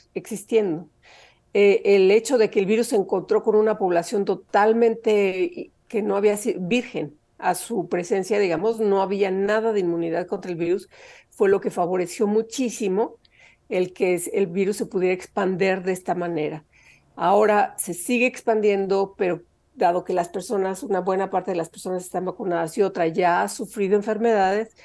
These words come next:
ya, ya hay una cierta resistencia del sistema inmune que nos permite defendernos, pero sigue, pues sigue la presencia de este virus que quizás ya nos acom-, bueno,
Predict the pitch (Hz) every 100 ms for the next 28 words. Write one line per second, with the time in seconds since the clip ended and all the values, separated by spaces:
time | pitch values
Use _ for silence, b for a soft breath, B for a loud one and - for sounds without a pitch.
0 | B B _ - 202 - - 185 202 185
1 | 196 202 190 - 208 202 202 190 170 202
2 | 185 180 185 170 - - 202 208 208 196
3 | 208 185 160 - 160 175 175 175 165 160
4 | 156 156 160 - - 170 160 165 B B
5 | B - - 220 202 196 185 160 - _
6 | - 175 170 214 202 175 170 180 185 196
7 | 180 196 180 175 185 - 180 165 165 165
8 | 170 - - 180 175 175 170 254 220 170
9 | 147